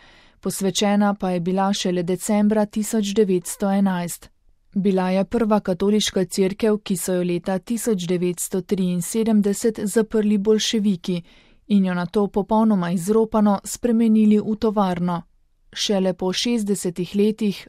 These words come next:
osmega decembra tisoč devetsto devetdeset, na praznik brezmadežne, se je v njej ponovno darovala sveta maša.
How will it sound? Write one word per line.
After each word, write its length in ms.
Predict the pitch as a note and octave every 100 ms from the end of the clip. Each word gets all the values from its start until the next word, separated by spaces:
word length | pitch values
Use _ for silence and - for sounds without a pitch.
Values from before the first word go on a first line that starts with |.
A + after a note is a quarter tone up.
| -
osmega 520 | F#3 F3+ - F#3 F3+
decembra 580 | F3 F3+ - G#3 G#3 G#3+
tisoč 460 | G#3 F#3 E3+ F#3 E3+
devetsto 520 | F#3 F3 F3 - F#3
devetdeset, 720 | F3 F3+ A3+ G#3+ G3+ G3 F#3 - - - _
na 140 | F#3+
praznik 560 | F3+ F#3 F3+ F3 F3+ E3
brezmadežne, 920 | F#3+ G3+ G#3 G#3 G#3 G3+ G3+ G3 F#3+ F3 -
se 260 | - G#3+ G3+
je 100 | G3
v 60 |
njej 220 | G#3+ A#3
ponovno 520 | A3 A#3+ G#3+ G3 G3+ G#3
darovala 580 | G#3+ G#3+ F#3+ F#3 F3+
sveta 380 | F3 - F3+ F3+
maša. 500 | F3 F3 E3+ F#3 E3+